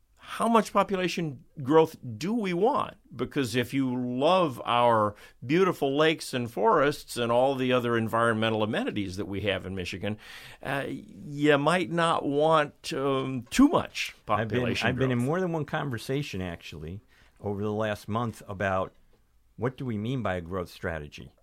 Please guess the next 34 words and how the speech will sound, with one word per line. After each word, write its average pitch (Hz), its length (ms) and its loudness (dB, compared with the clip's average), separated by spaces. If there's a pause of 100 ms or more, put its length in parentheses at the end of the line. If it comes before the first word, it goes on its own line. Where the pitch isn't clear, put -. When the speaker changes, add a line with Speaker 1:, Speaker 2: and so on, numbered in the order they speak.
(200)
Speaker 2:
and 95 240 -6
what 110 240 -4
is 110 440 -6
the, 90 320 -6
uh, 90 200 -4
actual 98 420 -8
outcome 90 580 -6
we're 85 160 -10
seeking. - 500 -16 (400)
Um, 87 360 -6
so - 160 -6
that's 98 200 -4
another 95 240 -6
great 85 260 -10
point. 80 300 -12 (400)
Um, 151 240 -2
let's 233 240 -6
talk 208 280 -2
for 160 120 -4
a 139 40 2
moment, 139 560 0
uh, 110 320 2
about, 104 580 0 (400)
uh, 98 260 -2
Supreme 113 400 -8
Court 113 280 -6
case, - 440 -10 (500)
uh, 98 40 -4
on 92 640 -2
affirmative 104 500 -6
action 101 380 -6
in 87 120 -8
particular, 143 720 -8 (460)
uh, 98 380 -2